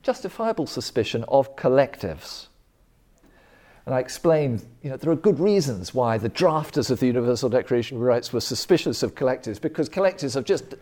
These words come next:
had just done some terrible things. But humans are social creatures. <laughs> We live and work in collectives.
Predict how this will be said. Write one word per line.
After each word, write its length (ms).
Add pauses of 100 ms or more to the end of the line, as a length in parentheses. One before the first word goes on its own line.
(140)
had 100
just 180
done 200
some 180
terrible 420
things. 560 (1200)
But 340 (540)
humans 500
are 140
social 540
creatures. 840 (960)
<laughs> 380
We 200
live 520
and 200
work 480 (380)
in 160
collectives. 960